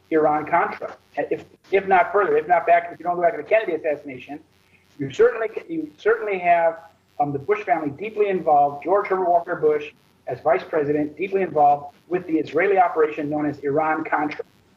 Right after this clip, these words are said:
Iran-Contra was run by Israeli Mossad, Israeli intelligence, a man named, um, David Kimke. And, and George Bush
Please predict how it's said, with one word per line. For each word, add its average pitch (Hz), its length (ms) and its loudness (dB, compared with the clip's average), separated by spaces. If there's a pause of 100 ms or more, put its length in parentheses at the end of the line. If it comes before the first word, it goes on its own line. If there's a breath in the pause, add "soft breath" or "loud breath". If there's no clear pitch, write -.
(160)
Iran-Contra 190 840 0
was 139 240 0
run 135 440 2 (380)
by 151 120 0
Israeli 165 460 -2
Mossad, 147 440 0
Israeli 165 260 0
intelligence, 143 640 -2 (580)
a 139 60 -10
man 165 260 0
named, 156 320 -2
um, 127 240 -2
David 165 340 -2
Kimke. 196 360 -2 (680)
And, 156 460 0 (100)
and 147 220 -2
George 180 400 2
Bush 180 300 0